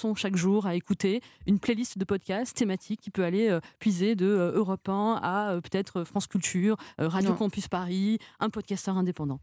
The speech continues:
Speaker 2: Alors vous dites que justement il y a un catalogue énorme de podcasts. Dora,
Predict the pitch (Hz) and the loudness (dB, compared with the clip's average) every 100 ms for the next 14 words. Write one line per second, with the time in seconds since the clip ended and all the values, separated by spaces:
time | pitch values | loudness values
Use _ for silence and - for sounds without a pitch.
0 | - 190 214 226 - 185 202 220 220 196 | -2 0 0 0 2 2 2 2 2 2
1 | 180 208 - 208 208 - 320 302 302 294 | 2 0 0 0 0 0 2 4 4 2
2 | 233 220 208 - 320 381 214 196 220 | 0 0 -2 0 0 0 0 2 0